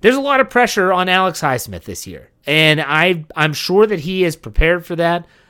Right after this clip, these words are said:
I'm sure the coaching staff has prepared or is preparing him for that pressure. He is going to have to perform,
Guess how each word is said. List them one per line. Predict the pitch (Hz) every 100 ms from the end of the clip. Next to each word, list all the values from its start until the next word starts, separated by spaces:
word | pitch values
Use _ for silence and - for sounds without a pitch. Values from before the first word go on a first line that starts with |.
| -
I'm | 127
sure | - 160
the | 127
coaching | - 180 180 175
staff | - 175 165
has | - 151 147
prepared | 131 127 - 156 165 165
or | 139 131 -
is | 151 151
preparing | - - 151 160 185
him | 180 196
for | 175 185
that | 180 185
pressure. | - 170 165 202 202 - _ _
He | _ - 190 208
is | 160
going | 143 160 170
to | 143
have | 151 147
to | -
perform, | 113 92 - 123 95 76